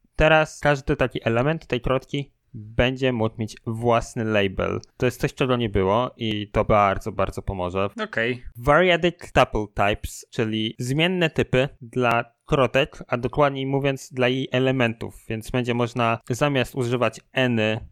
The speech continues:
Speaker 1: i przygotowywać się na, tak naprawdę na wszystkie typy w danej krotce, w danym elemencie, to będzie można powiedzieć, że to będzie tylko na
Speaker 2: Aha.
Speaker 1: przykład number i boolean w tej krotce. Bardzo fajne.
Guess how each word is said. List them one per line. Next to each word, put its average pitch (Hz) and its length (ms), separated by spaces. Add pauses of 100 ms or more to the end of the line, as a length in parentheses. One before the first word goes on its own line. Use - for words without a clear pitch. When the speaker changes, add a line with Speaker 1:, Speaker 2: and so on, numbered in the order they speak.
Speaker 1:
i 117 60
przygotowywać 127 640
się 123 120
na, 113 220
tak - 200
naprawdę 117 340
na 110 100
wszystkie - 600
typy 110 460
w - 200
danej 117 260
krotce, 120 380
w - 80
danym 120 240
elemencie, 131 480
to - 120
będzie 147 220
można 143 240
powiedzieć, 127 380
że 123 80
to 123 100
będzie 120 220
tylko 123 280
na 117 120
Speaker 2:
Aha. 123 140
Speaker 1:
przykład 131 300
number 147 540
i 135 100
boolean 107 580
w 104 60
tej 123 140
krotce. 98 500 (140)
Bardzo 117 300
fajne. 110 400